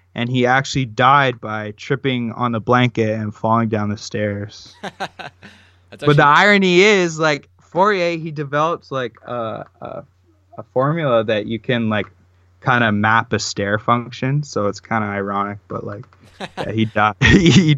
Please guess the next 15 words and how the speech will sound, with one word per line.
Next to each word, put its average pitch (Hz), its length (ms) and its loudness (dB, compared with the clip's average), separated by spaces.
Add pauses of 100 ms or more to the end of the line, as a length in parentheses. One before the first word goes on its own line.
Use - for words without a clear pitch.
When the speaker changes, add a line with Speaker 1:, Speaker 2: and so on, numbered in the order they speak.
Speaker 1:
died. 110 280 -6
Speaker 2:
it's 95 140 -16
one 107 80 -16
of 98 60 -16
those 92 220 -16
things. 90 440 -20 (840)
Speaker 1:
Yeah, 107 220 -8
they're 123 160 -4
ju-, 92 200 -10 (120)
like, 113 260 -8 (380)
they're 143 160 4
all 131 100 4
kooks, - 480 -4
man. 98 360 -12
Yeah. - 60 -16